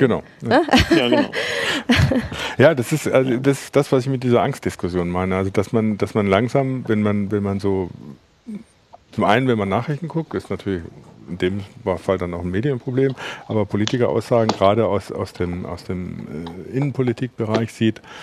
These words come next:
Speaker 1: äh, dass man dann schon das Gefühl hat oder so, ja, es ist, man muss hier Angst haben, dass man noch die nächsten Stunden überlebt. Äh,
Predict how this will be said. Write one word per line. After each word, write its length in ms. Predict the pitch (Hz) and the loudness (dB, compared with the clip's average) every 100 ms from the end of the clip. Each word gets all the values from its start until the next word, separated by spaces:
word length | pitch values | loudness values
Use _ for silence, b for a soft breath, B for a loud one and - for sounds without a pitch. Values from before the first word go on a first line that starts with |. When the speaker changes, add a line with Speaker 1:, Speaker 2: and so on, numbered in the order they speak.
| B B - | B B -8
Speaker 1:
äh, 380 | 123 110 107 110 110 | 0 2 4 0 -2
dass 240 | - 104 - | 0 0 0
man 120 | 95 | 0
dann 180 | 87 87 | 0 -2
schon 160 | 92 | -2
das 120 | 101 110 | -4 -4
Gefühl 320 | 101 - 104 | -6 -4 -2
hat 120 | 101 | -2
oder 160 | 95 95 | -2 -2
so, 100 | 95 | 0
ja, 280 | 95 107 87 69 - - | 2 2 0 -8 -16 -10
es 200 | 101 - | -10 -6
ist, 220 | 123 - | -8 -4
man 160 | 101 104 | 0 0
muss 140 | 131 | 0
hier 260 | - 117 - | -2 -2 -2
Angst 300 | 92 - - | -4 -4 0
haben, 420 | 117 113 120 120 - | 2 2 -2 -6 -4
dass 200 | 107 - | -4 -2
man 120 | 104 | -2
noch 180 | 110 - - - - | -2 -6 -20 -14 -4
die 60 | |
nächsten 380 | 104 104 - - | -2 -2 -4 -8
Stunden 300 | 107 139 135 92 | -2 -2 -4 -6
überlebt. 520 | 92 90 92 127 - B B B B B | -4 -2 -2 -4 -8 B B B B B
Äh, 400 | - 107 104 101 | 0 2 2 0